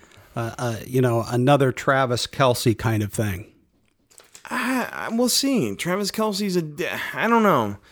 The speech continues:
Speaker 2: Like,
Speaker 1: I think
Speaker 2: you
Speaker 1: they're
Speaker 2: know
Speaker 1: totally different players, don't you?
Speaker 2: Yeah, I, I don't know. I don't know enough about Trey Burton other than the Philly special. That's all I know about Trey Burton. Who is Trey Burton? Where has Trey Burton been?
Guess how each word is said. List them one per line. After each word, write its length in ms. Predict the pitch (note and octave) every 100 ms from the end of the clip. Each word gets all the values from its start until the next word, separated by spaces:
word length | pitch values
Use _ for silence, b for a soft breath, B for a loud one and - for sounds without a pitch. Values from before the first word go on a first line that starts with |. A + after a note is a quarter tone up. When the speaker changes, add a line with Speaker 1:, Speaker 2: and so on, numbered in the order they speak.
| B B B B -
Speaker 2:
Like, 140 | F3+
Speaker 1:
I 20 |
think 120 | F#3+ A#3+
Speaker 2:
you 40 |
Speaker 1:
they're 100 | A#3+
Speaker 2:
know 60 | A3
Speaker 1:
totally 340 | G#3+ A#3 G#3
different 300 | F3+ G#3 F#3
players, 440 | - D#3 C4 C3 A2
don't 280 | C#3+ D#3
you? 220 | G3+ B3+ B3
Speaker 2:
Yeah, 480 | F3+ A3+ A#3+ A3+ G#3 - _
I, 280 | A2 D#3+ D#3
I 120 | E3
don't 340 | F#3 F#3+ A3 G3
know. 280 | F#3+ F3+ A#2
I 100 | D3
don't 380 | C#3 E3+ F#3 D#3
know 220 | E3 F3
enough 260 | D3 D3+ D#3
about 360 | C3+ C3+ D3+
Trey 200 | - D3
Burton 540 | D#3+ E3+ A#3 C#3+ G2+ F#2+ b b b b b
other 240 | C3+ G3
than 160 | G3+ F#3+
the 60 | G#3+
Philly 300 | - E3+ G#3
special. 540 | - B3+ C4+ G3 A#2
That's 340 | F#2+ D#3 A#3 A3+ -
all 200 | G#3+ A3+
I 160 | A3+
know 260 | A#3 B3 B3+
about 360 | G3+ F#3+ G#3+ G3
Trey 220 | G#3 A3
Burton. 560 | F#3+ C4 E3 B2+ G2+ G#2
Who 220 | F#3+ C4+
is 220 | C4+ D4
Trey 180 | - A3+
Burton? 380 | F3+ D3 B2+ C3
Where 200 | F3 A#3+
has 120 | A#3+
Trey 180 | - B3+
Burton 320 | A3 B3 A#3 G#3+
been? 420 | C4+ C#4 B2